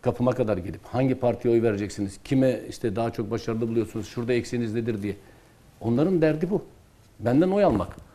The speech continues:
bana projelerini anlatmak, bana, beni ikna etmek. İşte benim de burada mağduriyetime çözüm bulacak olan makam yukarısı olduğu için,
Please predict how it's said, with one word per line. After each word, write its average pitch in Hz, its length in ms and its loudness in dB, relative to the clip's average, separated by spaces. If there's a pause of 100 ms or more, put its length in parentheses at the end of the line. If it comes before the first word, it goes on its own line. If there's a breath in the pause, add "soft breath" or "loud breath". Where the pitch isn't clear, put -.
(280 soft breath)
bana 127 200 6
projelerini 165 560 4
anlatmak, 151 560 4 (160)
bana, 131 320 0
beni 147 180 6
ikna 165 260 4
etmek. 98 280 -4 (720 soft breath)
İşte - 140 -14 (100)
benim 202 280 6
de 214 120 6
burada 139 180 4
mağduriyetime 160 720 4
çözüm 151 340 2
bulacak 139 340 2
olan 123 260 0 (100)
makam 107 440 0
yukarısı 127 400 -2
olduğu 123 180 0
için, 151 240 -4